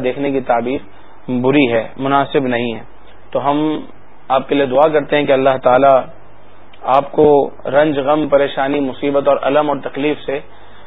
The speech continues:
اے، نجات عطا فرمائے، اور آنے والی مصیبتوں، آنے والے رنج و غم و الم کو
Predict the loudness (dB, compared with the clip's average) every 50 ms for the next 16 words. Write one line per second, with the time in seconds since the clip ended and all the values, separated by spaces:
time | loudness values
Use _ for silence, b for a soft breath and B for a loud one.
0 | B B -10 -6 -2 0 0 0 0 0 -2 0 2 4 4 4 4 2 2 2
1 | 2 4 2 2 0 2 0 2 2 2 2 2 0 0 0 2 4 4 4 4
2 | 2 0 -2 -2 -4 -2 0 2 2 2 4 4 2 2 2 2 0 0 0 2
3 | 2 4 4 2 2 0 0 0 0 0 0 0 0 0 0 0 2 2 0 0
4 | -2 -2 -2 -2 -2